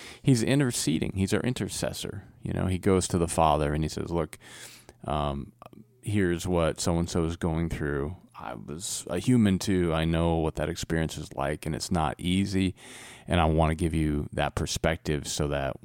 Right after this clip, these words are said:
when you're deciding how to work with this, um, you know, you've got the full picture." And Christ can do that because he was a human being. And he was tested in every point like we are. He was tested,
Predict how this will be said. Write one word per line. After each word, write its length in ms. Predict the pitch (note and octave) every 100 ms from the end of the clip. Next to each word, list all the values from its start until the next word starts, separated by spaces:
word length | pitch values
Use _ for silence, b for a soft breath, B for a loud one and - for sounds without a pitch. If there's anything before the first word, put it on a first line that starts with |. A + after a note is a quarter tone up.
| -
when 220 | D#2 D#2
you're 140 | C2+ B1
deciding 560 | - - D#2 D2 C#2+
how 120 | D#2
to 80 | D#2
work 320 | D2+ F2+ F2+
with 180 | - D2+
this, 420 | D2 C#2+ - - - B B B _
um, 460 | - C#2 C2+ - -
you 100 | C#2+
know, 140 | G1+ A1
you've 180 | C#2
got 260 | - C2+ -
the 80 | -
full 220 | - C#2+
picture." 400 | - - - - - _ _ _ _ _ _ _ _ _ _
And 200 | - F2+
Christ 320 | - F#2 F2+ -
can 160 | D#2+
do 160 | F#2+ A#2
that 280 | - G1+ -
because 360 | F2+ F2+ D#2+
he 80 | F#2
was 180 | E2+ F2
a 60 |
human 340 | F2+ F#2 E2 D2
being. 480 | F2+ A#2+ - - - b b b b b b b
And 200 | - F#2
he 160 | F2+ C2
was 240 | F2 - _ _
tested 680 | - - F#2 - D2 A#1 - - _ _ _ _ -
in 100 | F#2+
every 240 | G#2+ B2
point 300 | - B2+ G2
like 180 | G#2 G2
we 200 | G#2 A2
are. 180 | D#2 F2
He 60 |
was 180 | G2+ G#2+
tested, 640 | - C3+ - - - -